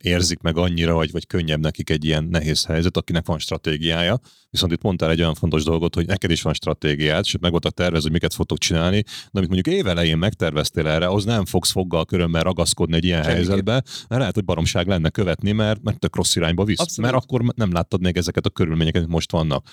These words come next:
Speaker 1: És emiatt a stratégiádat, amikor már észrevettél egy ilyen egy százaléknyi, hát most ha belegondolsz, szerintem ezek sokan azt mondják,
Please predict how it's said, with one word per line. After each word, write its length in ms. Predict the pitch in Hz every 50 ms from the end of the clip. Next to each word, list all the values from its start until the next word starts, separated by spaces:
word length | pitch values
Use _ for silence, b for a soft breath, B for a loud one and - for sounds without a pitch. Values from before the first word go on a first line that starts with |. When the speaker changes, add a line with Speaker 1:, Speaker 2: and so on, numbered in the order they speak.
| B B B
Speaker 1:
És 140 | B - -
emiatt 220 | 110 101 101 95
a 40 | 101
stratégiádat, 880 | - - - 107 98 - 90 85 82 90 95 98 95 95 98 98 92 -
amikor 580 | - 92 123 131 113 90 - 95 90 90 90 87
már 180 | 87 85 87
észrevettél 640 | 104 127 143 - - - 80 80 78 - - 90 85
egy 140 | 85 82 82
ilyen 200 | 85 85 85 78 -
egy 140 | - 73 -
százaléknyi, 640 | - - - 73 76 76 78 73 71 - - 82 76
hát 160 | 73 73 -
most 140 | - - -
ha 60 | 82
belegondolsz, 500 | 78 85 85 87 87 87 87 87 90 -
szerintem 280 | - 90 85 82 90 87
ezek 180 | 87 90 87
sokan 240 | - - 101 - 90
azt 140 | 87 - -
mondják, 180 | 85 80 76